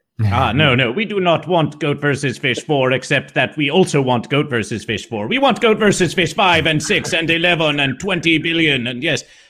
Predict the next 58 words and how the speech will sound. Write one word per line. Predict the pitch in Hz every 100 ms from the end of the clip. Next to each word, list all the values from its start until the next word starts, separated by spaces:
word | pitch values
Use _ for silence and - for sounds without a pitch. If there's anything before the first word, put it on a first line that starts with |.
| _
but | - 160
you | 185
are | 180
wise | 165 208 208
in | 180
your | 170 156
verses, | 156 160 156 135
one | 139 151
that | 139 135
is | 135
called | - 139 120
Scott. | - 170 135 101 147
Yes, | 139 117 - _ 139 120
you | 156
are | 156
wise | 160 175 151
in | 160
your | 156
verses | 156 170 170 156
because | - 151 165 160 -
you | 165
did | 160 165 160
say | - - 190 170 156 165 _ -
that | 151 147
it | 156
is | 175 -
everywhere | 160 170 196 196 208
goat | 180 208 226 226
versus | 185 - 151
fish. | - 131 -
And | 156 117 - -
that | 143 135
is | 120
one | 123 113
of | 90
the |
true | 107 120 101
verses | 117 107 104 98
of | -
goat | 104 101
versus | 98 87 90
Fish. | - 95 90
And | 123 123
everywhere | 127 127 123 151 160 156
and | 147
everything | 143 135 139 160 147
and | 143
every | 143 135
place | 139 151 151 147
and | 143
all | 147 147
of | 127
you | 123 160 156 147
and | 139
outside | 147 135 151 143
of | 143 113
you. | 135 139 135
And | 135